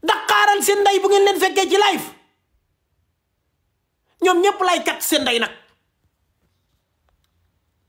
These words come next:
Ñii ñëpp ci lañ bokk. Ñii ñëpp gis ngeen ko nii. Ñii ñëpp dañuy défendre góor jigéen. Tout pare. Ñii ñëpp.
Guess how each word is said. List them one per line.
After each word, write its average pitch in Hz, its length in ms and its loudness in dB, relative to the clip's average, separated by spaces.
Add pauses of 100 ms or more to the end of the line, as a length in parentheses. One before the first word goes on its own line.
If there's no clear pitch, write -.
(1900)
Ñii 254 120 0
ñëpp 330 280 0
ci 269 80 -2
lañ 233 140 0
bokk. 202 200 -2 (1080)
Ñii 240 140 2
ñëpp 330 200 2 (500)
gis 226 140 -4
ngeen 233 160 0
ko 226 100 0
nii. 190 200 -2
Ñii 233 180 0
ñëpp 349 500 2
dañuy 277 200 0
défendre 226 360 -2
góor 190 160 0
jigéen. 170 260 -4 (560)
Tout 370 200 2
pare. 233 300 -2
Ñii 254 180 0
ñëpp. 359 220 2